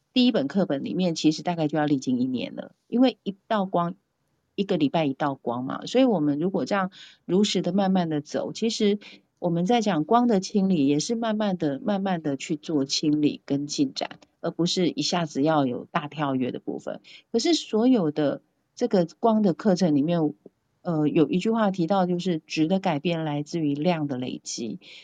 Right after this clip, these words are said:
那当我们自己在自己的习修的过程当中，不疾不徐的这个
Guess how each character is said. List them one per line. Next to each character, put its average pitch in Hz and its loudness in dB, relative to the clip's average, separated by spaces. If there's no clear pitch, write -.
那 277 2
当 269 4
我 214 2
们 151 2
自 214 -2
己 170 -2
在 175 0
自 175 -4
己 139 -2
的 127 -2
习 139 -2
修 165 -2
的 151 0
过 156 0
程 147 -4
当 143 0
中， 151 -4
不 302 4
疾 214 0
不 214 -4
徐 156 -4
的 143 -4
这 - -10
个 123 -6